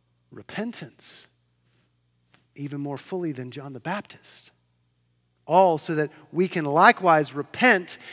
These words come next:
and enjoy all the fullness of life in the kingdom of heaven. And so I'm sorry, folks.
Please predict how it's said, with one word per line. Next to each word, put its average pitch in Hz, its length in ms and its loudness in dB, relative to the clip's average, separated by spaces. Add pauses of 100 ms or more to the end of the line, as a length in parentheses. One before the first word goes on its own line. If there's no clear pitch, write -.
(140)
and 175 220 2
enjoy 170 680 2 (180)
all 240 460 8
the 247 100 2
fullness 254 540 0
of 180 160 -2
life 226 440 6 (200)
in 214 160 4
the 208 80 4
kingdom 226 680 4 (220)
of 240 240 10
heaven. 202 520 4 (2250)
And 139 80 -20
so 196 240 -6
I'm 180 140 -4
sorry, 107 360 -6
folks. - 500 -12